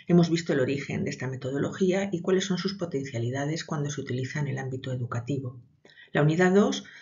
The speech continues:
os describirá el método Design Thinking a partir de un ejemplo práctico dentro del ámbito del diseño industrial, que es donde surgió, como ya sabéis. Las unidades tres a la nueve van a presentar cada uno de los pasos de esta metodología,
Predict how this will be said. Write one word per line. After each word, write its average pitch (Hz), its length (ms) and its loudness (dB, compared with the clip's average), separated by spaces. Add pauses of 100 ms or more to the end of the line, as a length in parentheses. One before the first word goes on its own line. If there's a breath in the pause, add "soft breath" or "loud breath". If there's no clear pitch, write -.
(120 loud breath)
os 156 120 0
describirá 147 440 2
el 180 80 6
método 170 320 4
Design 139 340 2
Thinking 180 480 4
a - 120 -4
partir 151 260 0
de 180 80 -2
un 160 100 2
ejemplo 147 480 -2
práctico 160 640 -2
dentro 147 320 0
del 135 140 2
ámbito 139 400 -2
del 120 180 -2
diseño 135 340 -2
industrial, 131 600 -2
que 117 100 -4
es 117 80 -2
donde 120 220 -2
surgió, 123 440 -2
como 120 200 -4
ya - 140 -2
sabéis. 117 460 -8 (880 loud breath)
Las 170 160 0
unidades 165 420 4
tres 165 300 2
a 147 40 0
la 143 100 0
nueve 196 440 4 (260 loud breath)
van 196 140 10
a 196 80 6
presentar 175 480 0
cada 147 300 -2
uno 196 240 4
de 180 100 4
los 151 160 -2
pasos 160 400 -6
de 147 80 -2
esta 143 200 -4
metodología, 143 800 -2